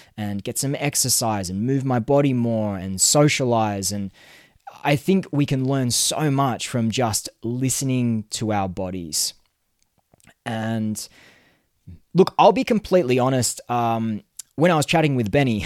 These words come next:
<laughs> last week, a couple of years ago, or even a couple of months ago, before I started doing cold showers, I was super skeptical of this sort of stuff.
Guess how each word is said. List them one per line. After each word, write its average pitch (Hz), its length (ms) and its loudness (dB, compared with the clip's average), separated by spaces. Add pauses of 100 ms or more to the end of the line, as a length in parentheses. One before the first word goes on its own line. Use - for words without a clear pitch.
(140)
<laughs> - 140 -2
last 120 380 2
week, 120 340 0 (640)
a 127 80 -4
couple 180 280 2
of 165 60 4
years 120 260 2
ago, 147 440 4
or 151 200 0
even 175 360 2
a 117 60 -2
couple 113 320 -4
of 98 60 0
months 156 340 0
ago, 104 360 -2 (400)
before 160 340 4
I 147 40 6
started 135 300 2
doing 120 180 0
cold 113 280 0
showers, 107 560 -4 (680)
I 165 120 2
was 127 180 2
super 120 260 0
skeptical 90 560 -2
of 80 100 -10
this 85 120 -2
sort - 140 -2
of - 80 -8
stuff. - 420 -10